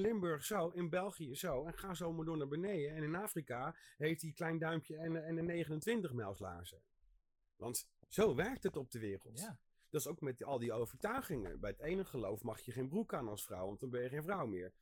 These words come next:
Speaker 1: Ja, waar staat dat? Nee, dat is een overtuiging die hun eraan vast hebben gehangen. Een waarde die men met dat geloof hangt aan het geloof.
Speaker 2: Ja, en, en, maar ik denk dat je daarin ook is,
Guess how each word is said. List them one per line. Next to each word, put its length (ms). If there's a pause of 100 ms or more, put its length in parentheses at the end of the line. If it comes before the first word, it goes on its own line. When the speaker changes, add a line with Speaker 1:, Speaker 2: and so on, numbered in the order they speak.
(380)
Speaker 1:
Ja, 280
waar 120
staat 340
dat? 260 (160)
Nee, 200
dat 100
is 80
een 80
overtuiging 680
die 160
hun 260
eraan 240
vast 260
hebben 240
gehangen. 320
Een 120
waarde 580
die 280 (200)
men 360
met 180
dat 200
geloof 640 (480)
hangt 440
aan 140
het 120
geloof. 640
Speaker 2:
Ja, 240 (140)
en, 240
en, 160
maar 220
ik 140
denk 240
dat 240
je 140
daarin 560
ook 300
is, 360